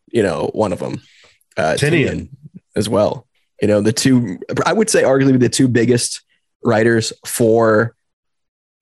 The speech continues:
Speaker 1: their companies. Like, Tynion was probably one of the biggest people at D C at the time, you know,
Speaker 2: Yeah.
Speaker 1: spearheading the entire Batman line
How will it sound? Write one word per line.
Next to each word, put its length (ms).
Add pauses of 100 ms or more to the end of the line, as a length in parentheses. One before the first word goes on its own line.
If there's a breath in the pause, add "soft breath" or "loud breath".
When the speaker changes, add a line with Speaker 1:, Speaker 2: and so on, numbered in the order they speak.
(120)
Speaker 1:
their 800 (260)
companies. 500 (320)
Like, 140
Tynion 240
was 120
probably 200
one 100
of 120
the 60
biggest 400
people 240
at 100
D 140
C 160
at 60
the 60
time, 260 (540)
you 100
know, 340 (460)
Speaker 2:
Yeah. 240
Speaker 1:
spearheading 560
the 80
entire 240
Batman 320
line 280